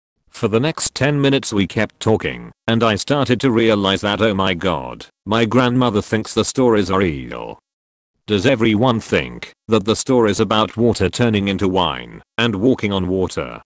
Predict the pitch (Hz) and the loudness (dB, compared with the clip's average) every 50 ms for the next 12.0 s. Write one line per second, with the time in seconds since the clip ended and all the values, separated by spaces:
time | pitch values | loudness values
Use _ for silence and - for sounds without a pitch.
0 | _ _ - 104 104 98 - - 131 117 - - 117 101 87 - - 127 113 - | _ _ -2 -2 -2 -2 0 0 -2 -2 0 -2 -4 -4 -2 -2 0 0 -2 0
1 | - 113 90 82 - 85 73 65 60 - - _ _ _ - 120 107 104 131 131 | -2 -2 -2 -2 -2 -4 -6 -6 -8 -12 -16 _ _ _ -4 -2 0 2 4 4
2 | 123 120 107 104 101 107 110 104 80 85 98 92 78 69 64 60 58 60 58 57 | 4 4 4 2 2 2 0 0 0 0 -2 -2 -2 -4 -6 -10 -12 -12 -12 -14
3 | 55 - _ _ _ _ _ _ _ _ _ _ _ _ _ - 123 147 156 160 | -14 -16 _ _ _ _ _ _ _ _ _ _ _ _ _ -4 -2 0 0 0
4 | 165 - - - 98 82 76 71 71 67 - _ - 110 117 117 - - 123 131 | 0 -2 -4 -2 0 0 0 0 -4 -6 -10 _ -2 0 0 0 2 2 2 2
5 | 123 104 101 113 107 101 - - 127 127 120 107 - - 113 107 107 95 - - | 2 0 0 0 0 0 0 2 2 2 2 0 0 -2 0 2 2 2 2 0
6 | 123 120 120 110 113 107 92 - - - 95 80 69 65 62 60 - - _ _ | 2 2 4 4 2 2 2 -4 -6 -6 -6 -6 -6 -8 -10 -14 -18 -20 _ _
7 | _ _ _ _ _ _ _ _ _ _ 113 117 117 110 117 117 110 104 101 95 | _ _ _ _ _ _ _ _ _ _ -2 -2 2 2 2 2 2 2 0 0
8 | - - - - 95 95 95 - - - 127 123 127 - 139 135 120 - 117 110 | -2 -4 -6 -4 -2 -2 -2 -2 -2 2 4 4 4 4 4 2 2 2 2 0
9 | 90 - 113 127 127 120 101 131 123 - 95 95 85 69 62 - - 62 58 55 | 0 0 2 2 4 4 4 2 0 2 0 0 0 2 0 -4 -4 -4 -6 -8
10 | - - _ _ _ - 107 107 98 101 - - - 131 127 123 - - - 117 | -10 -14 _ _ _ -4 -2 0 0 0 -2 -2 -2 0 2 2 2 2 2 2
11 | 117 120 123 110 - - 107 95 - - 98 90 78 71 67 65 65 65 - - | 4 4 2 0 0 -2 -4 -4 -2 -2 -2 -2 -2 -4 -6 -8 -10 -10 -12 -12